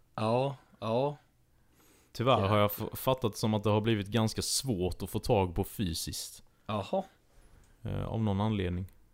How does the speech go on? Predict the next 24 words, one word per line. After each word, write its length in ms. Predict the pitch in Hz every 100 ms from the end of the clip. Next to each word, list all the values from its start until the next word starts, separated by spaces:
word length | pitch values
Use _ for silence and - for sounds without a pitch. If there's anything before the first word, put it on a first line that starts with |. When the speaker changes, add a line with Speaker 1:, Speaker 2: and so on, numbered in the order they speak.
| _ _ -
Speaker 2:
Eh, 160 | - -
trots 240 | - 101
Speaker 1:
Okej. 120 | - 98
Speaker 2:
att 60 |
det 100 | 139
är 100 | 107
så 160 | 101 104
pass 280 | - 98 -
modernt. 640 | 101 92 82 87 - - - - _
Speaker 1:
Ja. 400 | - 110 123 139 135 - - - - - - _
Ja, 140 | - 113
det 100 | 113
är 40 |
ju 80 | 127
inte 220 | 143 110
så 120 | -
många 260 | 98 90 90
år. 200 | 92 87 98 - _ - - _ _ _ _ _ _
Och 60 |
Speaker 2:
Nej, 200 | 107 113
Speaker 1:
det 60 | 113
är 80 | 113
ändå 200 | 113 107
Speaker 2:
precis. 220 | 98